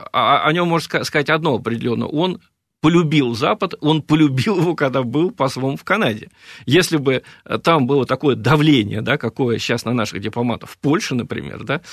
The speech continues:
это просто было бы невозможно. То есть отношения были хорошие, и я помню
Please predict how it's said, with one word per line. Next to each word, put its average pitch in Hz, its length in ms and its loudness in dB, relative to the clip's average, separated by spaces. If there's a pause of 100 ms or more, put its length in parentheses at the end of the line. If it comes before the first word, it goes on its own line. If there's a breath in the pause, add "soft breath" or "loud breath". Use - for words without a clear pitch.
(180 loud breath)
это 120 180 0
просто 160 300 0
было 156 160 2
бы 143 120 -2
невозможно. 160 580 -4
То - 280 -18
есть 160 120 0
отношения 226 420 0
были 220 180 -2
хорошие, 226 460 -2
и 160 80 0
я 175 120 2
помню 214 440 0